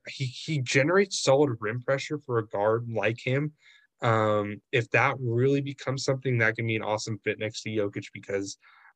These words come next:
uh, wh-, when Murray went out, you know, his shooting is what he's most known for, but what the Nuggets really lost was his rim pressure. Um, so it'd be nice if, if Bones can translate that to the N B A. Uh, but now comes one of the best picks in the whole draft.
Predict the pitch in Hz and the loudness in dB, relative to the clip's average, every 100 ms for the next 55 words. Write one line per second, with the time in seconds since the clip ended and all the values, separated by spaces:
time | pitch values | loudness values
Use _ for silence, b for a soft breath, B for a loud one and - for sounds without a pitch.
0 | - 101 101 98 98 - 120 117 117 117 | -4 -2 0 0 -2 -4 0 0 2 0
1 | 107 110 123 127 117 107 120 127 - b | 2 4 4 4 2 2 2 0 -4 b
2 | b b 127 117 113 127 - 127 135 131 | b b 2 4 6 4 2 0 0 0
3 | 117 120 110 117 120 - 110 117 120 131 | 0 0 -2 -2 -4 -2 -2 -2 -2 0
4 | 131 120 110 104 110 - 110 104 - _ | 0 0 0 0 -4 2 4 4 2 _
5 | _ _ - 120 120 127 123 - 113 123 | _ _ -20 -8 0 0 0 -6 -4 -2
6 | 117 104 110 117 117 107 113 101 101 107 | 0 0 0 -2 -4 -4 -4 -8 -4 -4
7 | 117 123 123 143 143 - b b b b | -2 0 0 0 -2 -4 b b b b
8 | - 113 107 104 101 107 104 107 101 101 | -8 -2 0 0 -2 -6 -2 0 0 0
9 | 110 107 107 104 104 - - - - 113 | -2 -2 -2 -2 -2 -4 -12 -20 -4 -4
10 | 101 - 107 - 107 104 - 101 101 104 | -4 -4 -4 0 0 0 -4 -8 -4 -4
11 | 101 101 101 98 - 107 104 101 101 101 | -2 -6 -6 -8 -10 -12 -8 -6 -2 0
12 | 101 101 B B B 127 123 123 120 165 | 0 -4 B B B 0 4 4 4 4
13 | 170 185 185 139 131 113 110 110 - 104 | 2 2 -2 -2 -2 0 0 0 -4 -8
14 | 113 98 101 101 95 92 - | -8 -6 -4 -4 -6 -8 -14